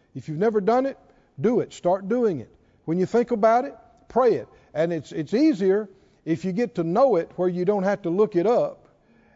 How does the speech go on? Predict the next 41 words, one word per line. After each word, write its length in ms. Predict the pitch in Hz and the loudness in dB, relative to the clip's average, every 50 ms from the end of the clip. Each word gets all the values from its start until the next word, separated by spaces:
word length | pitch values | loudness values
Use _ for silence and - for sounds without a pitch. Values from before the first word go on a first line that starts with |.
| _ | _
and 140 | - 151 170 | -6 -2 0
the 80 | 180 190 | 2 2
Lord 260 | 208 208 190 165 - | 2 2 2 0 0
prompts 340 | - 214 247 240 214 - - | 0 0 0 0 0 -4 -6
you 60 | 196 | -4
and 100 | 170 160 | -4 -4
you 100 | 185 214 | -4 -4
can 100 | 185 180 | -4 -4
just 240 | 185 190 - - - | -4 -4 -4 -4 -2
pray 180 | - 226 226 | 2 2 2
it. 160 | 208 170 160 170 | 2 0 -2 -6
It 120 | 175 165 | -6 -6
just 200 | 156 196 185 - | -6 -8 -8 -6
takes 260 | - 208 220 214 - | -4 -4 -4 -4 -8
a 40 | - | -10
few 160 | - 185 190 | -8 -8 -6
seconds 520 | 156 - 202 202 196 - - - _ _ _ _ _ _ _ _ _ _ _ _ _ _ _ | -4 -4 -4 -4 -4 -8 -16 -20 _ _ _ _ _ _ _ _ _ _ _ _ _ _ _
to 100 | - 135 | -14 -14
speak 320 | - - - 190 196 - | -12 -2 -2 -2 0 0
it 80 | 185 175 | 0 0
over 220 | 180 180 175 160 | 0 -2 -2 -2
yourself 500 | 156 151 151 139 - 175 170 170 151 - | -4 -4 -4 -4 -2 -2 -2 -2 -2 -4
again. 300 | 151 143 165 196 180 135 - - _ _ _ _ _ _ _ _ _ _ _ _ _ _ _ _ _ _ _ _ _ _ _ _ _ _ _ | -8 -8 -6 -8 -8 -8 -12 -18 _ _ _ _ _ _ _ _ _ _ _ _ _ _ _ _ _ _ _ _ _ _ _ _ _ _ _
And 140 | - 208 240 | -2 0 0
he 100 | 269 269 | 0 0
said, 180 | - - 277 269 | 0 0 0 2
"I 140 | 247 247 | 2 0
cease 320 | 226 - - 349 330 - - | 0 -2 -2 -2 -2 -2 -2
not 220 | 320 302 294 - | 0 0 0 0
to 80 | - 233 | -2 -4
give 220 | 214 240 226 - | -4 -4 -4 -4
thanks 320 | - - 269 294 311 233 - | -4 -2 -2 -2 -2 -4 -8
for 140 | - 220 | -8 -6
you, 140 | 226 226 226 | -4 -4 -2
making 400 | 214 240 262 262 - 226 208 190 | 0 0 -2 -2 -2 -4 -4 -2
mention 340 | 196 254 302 240 - 233 233 | -2 -2 -2 -4 -6 -6 -6
of 120 | 226 185 | -4 -4
you 140 | 202 220 220 | -2 0 0
in 120 | 214 202 190 | 0 0 -2
my 140 | 185 190 | -2 -4
prayers." 440 | 202 - - 285 277 208 - - _ | -4 -2 -2 -2 -2 -2 -8 -12 _